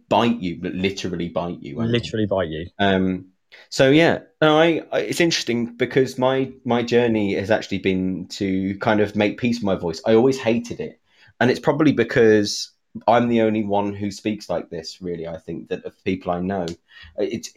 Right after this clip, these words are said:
Speaker 1: I don't even know where it's come from because I should have a Northampton accent, and I don't. I don't know where
Speaker 2: No,
Speaker 1: it's
Speaker 2: you
Speaker 1: come
Speaker 2: don't.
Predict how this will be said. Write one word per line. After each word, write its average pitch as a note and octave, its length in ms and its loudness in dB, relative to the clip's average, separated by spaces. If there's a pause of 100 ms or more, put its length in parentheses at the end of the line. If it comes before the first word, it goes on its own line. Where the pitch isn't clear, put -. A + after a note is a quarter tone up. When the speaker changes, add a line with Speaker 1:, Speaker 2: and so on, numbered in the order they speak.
Speaker 1:
I A#2 60 2
don't B2+ 140 2
even A#2 140 4
know A#2 120 6
where A2+ 260 6
it's - 140 0
come G#2 260 0
from F2+ 180 0
because - 220 -6
I G#2 60 0
should A#2+ 220 0
have G2+ 220 -2
a G#2+ 40 -4
Northampton G2 580 -2
accent, - 360 -12
and E2 100 -10
I E2+ 60 -6
don't. F2 400 -4
I F2+ 60 -6
don't F2 100 -8
know - 80 -8
where E2+ 120 2
Speaker 2:
No, F#3+ 60 6
Speaker 1:
it's G3+ 120 6
Speaker 2:
you F#3 100 4
Speaker 1:
come G3 160 6
Speaker 2:
don't. G#2+ 240 4